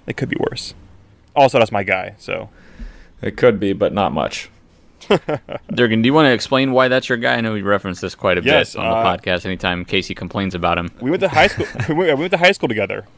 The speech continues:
Speaker 1: Uh, he was a year younger than me. I played football with him.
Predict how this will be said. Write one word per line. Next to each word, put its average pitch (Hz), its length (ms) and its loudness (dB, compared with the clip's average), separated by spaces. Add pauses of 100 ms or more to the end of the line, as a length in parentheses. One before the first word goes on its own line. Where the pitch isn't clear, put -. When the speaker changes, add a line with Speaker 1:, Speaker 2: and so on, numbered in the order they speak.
(120)
Speaker 1:
Uh, 107 360 4
he 123 200 0
was 135 180 4
a 123 60 0
year 113 220 2
younger 117 260 2
than 127 80 0
me. 165 200 -2 (380)
I 104 160 0
played 117 260 -2
football 131 360 2
with 139 120 0
him. 170 260 -4